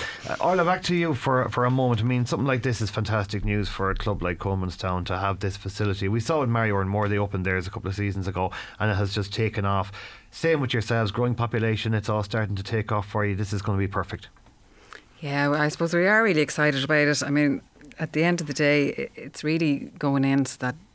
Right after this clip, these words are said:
Speaker 2: the teams can play, the players can play, then that kids can have their regular training, that the adult teams know their matches will be going ahead, et cetera. So i-, it is very exciting. I suppose it's a long time development. We've been talking about it for a few years. We've looked at different options. We've gone through different processes. Um,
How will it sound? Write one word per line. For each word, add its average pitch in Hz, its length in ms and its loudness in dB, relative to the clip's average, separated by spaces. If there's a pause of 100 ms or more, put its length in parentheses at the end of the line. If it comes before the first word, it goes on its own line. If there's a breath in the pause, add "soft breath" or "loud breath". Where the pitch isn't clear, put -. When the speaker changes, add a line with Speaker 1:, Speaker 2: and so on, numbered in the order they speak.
Speaker 2:
the - 60 -16
teams 135 300 0
can 131 100 -2
play, 131 320 0
the 147 120 -4
players 131 300 -4
can 135 120 -4
play, 135 340 0
then 127 280 0 (380 loud breath)
that - 160 -8
kids 143 260 0
can 135 160 0
have 135 160 -2
their 135 100 0
regular 135 320 0
training, 135 540 2
that 127 160 -2
the 135 80 -2
adult 135 240 0
teams 135 560 0
know 131 220 2
their 135 100 2
matches 135 320 0
will 131 60 -4
be 135 60 -4
going 135 220 2
ahead, 135 320 0
et - 60 -8
cetera. 131 320 -4 (480 loud breath)
So 139 300 2
i-, - 260 -8
it 160 160 0
is 190 160 2
very 160 120 4
exciting. 147 400 2
I 151 60 6
suppose 151 240 0
it's 147 100 -4
a 165 40 2
long 170 200 4
time 160 220 2
development. 143 540 2
We've 131 80 -4
been 135 140 0
talking 139 340 0
about 139 240 2
it 143 120 -2
for 131 300 -4
a 127 60 0
few 135 200 -6
years. 135 480 -2
We've - 240 -6
looked 135 200 -4
at 127 60 -6
different - 260 0
options. 135 480 0
We've 127 140 -4
gone 135 160 -2
through 135 120 -6
different 139 240 -6
processes. 135 680 -6
Um, 127 400 -4